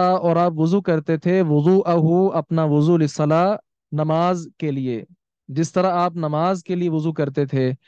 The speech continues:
वैसे का आप सल्लल्लाहु अलैहि वसल्लम वुजू करते। थुम्मा, फिर, इग़तसला, आप गुस्ल करते। थुम्मा, फिर,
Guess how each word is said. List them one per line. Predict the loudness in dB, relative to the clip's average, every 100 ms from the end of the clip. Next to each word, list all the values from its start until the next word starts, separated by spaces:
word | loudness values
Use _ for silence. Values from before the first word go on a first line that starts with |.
| _ _ _
वैसे | -2 0 0 -2 -4
का | -4 -2
आप | -2 -4 _ _ _ _ _ _ -12
सल्लल्लाहु | -4 -2 0 0 0
अलैहि | 0 -2
वसल्लम | -2 -4 -4 -4
वुजू | -2 -2 -2
करते। | -2 -2 -2 -4 -6 _ _ _ _ _ _ _ _
थुम्मा, | -2 0 0 0 -2 -6 _ -20 -6
फिर, | -2 -2 -4 _ _ _ -4
इग़तसला, | -2 0 -2 -2 0 0 0
आप | -2 -4 -4
गुस्ल | -6 -4 -4
करते। | -4 -6 -6 -8 _ _ _ _ _ _ _
थुम्मा, | -2 0 0 0
फिर, | 0 -2 -2